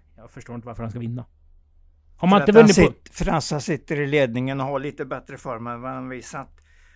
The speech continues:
Speaker 2: då, då kan han vinna loppet. Så läser jag programmet.
Speaker 1: Mm,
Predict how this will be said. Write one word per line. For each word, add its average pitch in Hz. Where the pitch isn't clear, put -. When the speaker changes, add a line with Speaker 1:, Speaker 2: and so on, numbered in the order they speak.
Speaker 2:
då, 151
då 135
kan 127
han 123
vinna 113
loppet. 104
Så 156
läser 135
jag 117
programmet. 107
Speaker 1:
Mm, 131